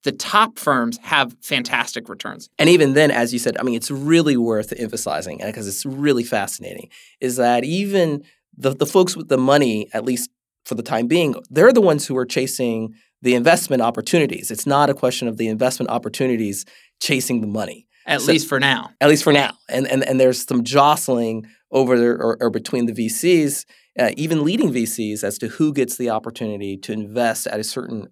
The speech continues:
Speaker 2: early stage.
Speaker 1: Yeah, I had a leading V C tell me that he tries to turn around a term sheet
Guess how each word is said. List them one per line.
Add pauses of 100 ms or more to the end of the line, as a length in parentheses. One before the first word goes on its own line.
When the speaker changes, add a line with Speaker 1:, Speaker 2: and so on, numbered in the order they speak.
Speaker 2:
early
stage.
Speaker 1:
Yeah,
I
had
a
leading
V
C
tell
me
that
he
tries
to
turn
around
a
term
sheet